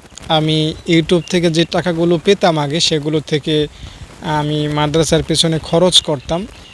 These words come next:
তো ছাত্রীদের থেকেও তখন নিতাম, নিজের টাকাও খরচ করতাম, ছাত্রীদের থেকেও নিতাম। তো একটা সময় আপনারা অনেকেই দান করা শুরু করেছিলেন, ফলে আমি ছাত্রীদের থেকে টাকা নেওয়া totally বন্ধ করে দিয়েছি। তো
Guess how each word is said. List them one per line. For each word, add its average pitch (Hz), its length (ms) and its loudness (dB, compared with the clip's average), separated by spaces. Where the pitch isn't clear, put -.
তো 160 80 -4
ছাত্রীদের 190 520 2
থেকেও 202 260 0
তখন 175 320 0
নিতাম, 160 400 -2
নিজের 151 320 0
টাকাও 175 300 0
খরচ 180 360 0
করতাম, 180 380 -2
ছাত্রীদের 160 600 -2
থেকেও 170 280 0
নিতাম। 170 440 2
তো - 100 -12
একটা 190 300 0
সময় 208 440 4
আপনারা 185 360 2
অনেকেই 175 400 2
দান 170 280 2
করা 170 240 0
শুরু 180 300 4
করেছিলেন, 165 680 2
ফলে 160 480 4
আমি 156 200 0
ছাত্রীদের 160 520 2
থেকে 160 200 -2
টাকা 160 320 -2
নেওয়া 160 280 -2
totally 170 360 0
বন্ধ 160 320 4
করে 151 260 0
দিয়েছি। 139 480 -2
তো - 60 -10